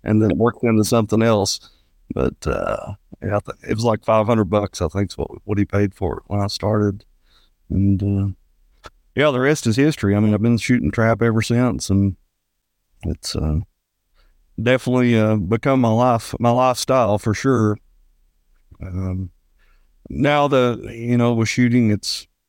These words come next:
I mean, I'm the general manager of Elite Shotguns. You know, we have four locations,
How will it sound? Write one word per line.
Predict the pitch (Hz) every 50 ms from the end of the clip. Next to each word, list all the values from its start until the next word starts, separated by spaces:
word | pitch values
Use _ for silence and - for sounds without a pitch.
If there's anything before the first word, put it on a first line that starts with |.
| _ _ _ _ _ _ _ _ _ _ _ _ -
I | 71
mean, | 85 101 104
I'm | 113 113
the | 107 110
general | 104 123 127 120 113
manager | 117 123 123 110 113 110
of | 110
Elite | 110 123 123 -
Shotguns. | - 127 123 113 95 92 101 101 101 107 90 95
You | 101
know, | 101 107
we | 113 113
have | 110 107 -
four | - 113 117 113
locations, | 113 110 107 - 113 110 110 101 - 104 92 85 - - -